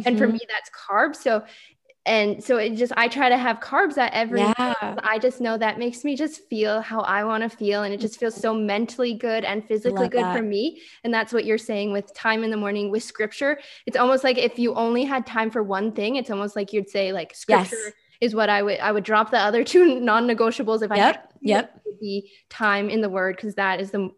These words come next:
Speaker 1: the, no, like, the big kahuna, <laughs> if you wanna
Speaker 2: Oh
Speaker 1: say.
Speaker 2: my gosh. Yes. I love, I love how you kind of took that out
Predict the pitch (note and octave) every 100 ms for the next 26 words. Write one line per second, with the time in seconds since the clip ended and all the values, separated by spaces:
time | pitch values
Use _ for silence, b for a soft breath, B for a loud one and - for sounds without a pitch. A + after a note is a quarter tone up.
0 | - G3+ F#3+ F#3 G3 G#3 A3 A#3 C4 B3+
1 | C4 B3+ D#4 B3 F#3+ B3+ D#4+ C#4 B3+ G#3
2 | G#3+ A#3 A#3 A3+ A3+ A#3 A3+ - G#3+ G#3
3 | B3 - G#3+ G#3+ G#3 G#3 A#3+ C4+ A#3+ G3+
4 | - G3+ G3+ G3 G#3 G#3+ A3 G#3+ G#3 F#3
5 | G3+ G3 F#3+ F#3+ F#3 - - F#3+ F#3 F#3
6 | - F#3 - G3 F#3+ F3+ F#3 F#3+ -